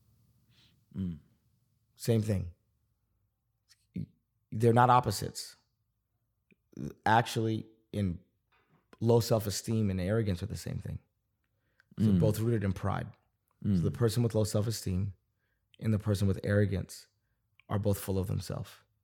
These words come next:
Speaker 1: Mm.
Speaker 2: They think they matter. The person with arrogance thinks that their strengths, whatever their accolades are, they think that's the game changer. The person with low self-esteem thinks their weaknesses or their failures is the
Speaker 1: Mm.
Speaker 2: game changer.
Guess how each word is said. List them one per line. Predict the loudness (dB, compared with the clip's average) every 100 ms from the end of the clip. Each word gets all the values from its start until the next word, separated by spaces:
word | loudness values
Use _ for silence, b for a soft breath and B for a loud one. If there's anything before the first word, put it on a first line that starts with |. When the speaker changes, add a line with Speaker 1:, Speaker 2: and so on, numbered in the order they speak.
| _ _ _ _ 0
Speaker 1:
Mm. | 4 4
Speaker 2:
They | 2
think | 0 -2 -4 -8
they | -6 -2 -2
matter. | -2 -4 -8 -12 _ _ _ _ _ _ _ _ _ _ -20 -18 -6
The | -2
person | 2 2 2 0
with | 0 2
arrogance | 2 2 0 -4
thinks | -4 -4 -4
that | -6
their | -6
strengths, | -6 -4 -2 0 -2 -6 -16 -18 _ _ _ _ _ _ _ _ _ _ _ -20 -20 _
whatever | -4 -2 0 0
their | -2 -2
accolades | -2 -2 -4 -6 -6 -4
are, | -4 -4 -6
they | -6
think | -4 -4 -4
that's | -6 -6 -6 -12
the | -10
game | -10 -8 -8 -8
changer. | -10 -12 -14 -20 _ _ _ _ _ -10
The |
person | -2 0 0
with |
low | 0
self-esteem | 0 -2 -4 -2 -2
thinks | -2 -8
their | -8
weaknesses | -8 -8 -8 -10 -8 -10
or | -12
their | -12
failures | -8 -4 -4 -4 -8 -14
is | -2 2
the |
Speaker 1:
Mm. | 2
Speaker 2:
game | 2 -6
changer. | -16 -18